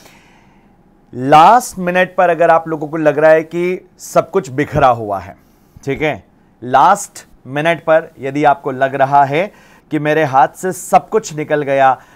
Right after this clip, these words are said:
या बिखरा हुआ सा आप महसूस कर रहे हैं, तो यदि, सुनना ध्यान से, यदि आपको लगता है कि सब कुछ बिखरा हुआ है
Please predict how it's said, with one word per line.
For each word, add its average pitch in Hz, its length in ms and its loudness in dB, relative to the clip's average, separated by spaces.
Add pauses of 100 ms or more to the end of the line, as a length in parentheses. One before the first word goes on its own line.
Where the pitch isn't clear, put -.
(120)
या 131 320 4
बिखरा 147 480 0
हुआ 143 300 2
सा 135 300 -2
आप 131 140 -4
महसूस 143 540 -8
कर 123 180 -4
रहे 110 260 -10
हैं, 104 220 -14 (500)
तो 135 80 -6
यदि, 156 540 -4 (360)
सुनना 147 280 -2
ध्यान 147 280 2
से, 127 260 -8 (380)
यदि 170 500 0 (360)
आपको 156 340 2
लगता 151 420 4
है 170 200 0
कि 190 160 -8
सब 180 360 0
कुछ 262 220 -2
बिखरा 160 340 0
हुआ 107 280 -4
है 90 160 -20